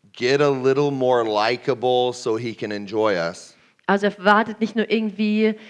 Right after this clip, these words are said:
Speaker 2: bis wir uns so hin verändert haben, dass er uns ein bisschen genießen kann, sondern, ja.
Speaker 1: He wants us
Speaker 2: Es
Speaker 1: to experience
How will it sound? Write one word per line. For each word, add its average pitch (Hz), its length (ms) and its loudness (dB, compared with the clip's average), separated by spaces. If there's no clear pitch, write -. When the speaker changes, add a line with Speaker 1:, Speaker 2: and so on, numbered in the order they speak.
Speaker 2:
bis 220 180 -2
wir 202 60 2
uns 214 160 -2
so 240 220 6
hin 233 220 2
verändert 226 440 0
haben, 233 180 0
dass 208 160 2
er 202 60 0
uns 202 120 -6
ein 202 100 -6
bisschen 233 680 -2
genießen 247 420 -2
kann, 254 280 -2
sondern, 190 340 -2
ja. 160 260 -2
Speaker 1:
He 147 100 0
wants 143 340 0
us 147 140 -2
Speaker 2:
Es 202 60 0
Speaker 1:
to 151 200 0
experience 131 1160 -4